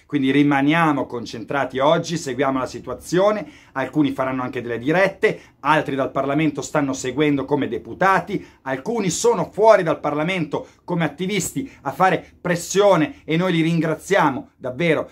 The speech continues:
grandissimi, e quindi cerchiamo di monitorare la cosa e di fare più pressione possibile anche sui social. Molte sono state le mail inviate a Pierantoni,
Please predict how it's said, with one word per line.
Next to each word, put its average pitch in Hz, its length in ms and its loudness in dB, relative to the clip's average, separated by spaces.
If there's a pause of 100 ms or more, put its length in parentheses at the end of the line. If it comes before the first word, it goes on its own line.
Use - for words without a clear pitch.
grandissimi, 147 1120 -2
e 135 160 -10
quindi 147 320 0
cerchiamo 135 400 -4
di 117 80 -8
monitorare 127 480 -4
la 135 160 -4
cosa 208 480 2 (180)
e 190 220 0
di 147 120 -2
fare 170 220 0
più 165 120 -6
pressione 151 360 -4
possibile 156 460 -4
anche 156 460 -4
sui 139 340 -2
social. 135 720 2 (160)
Molte 170 380 2
sono 143 180 -2
state 139 300 -4
le 131 80 -2
mail 135 300 0
inviate 135 500 2
a 120 60 -2
Pierantoni, 160 840 0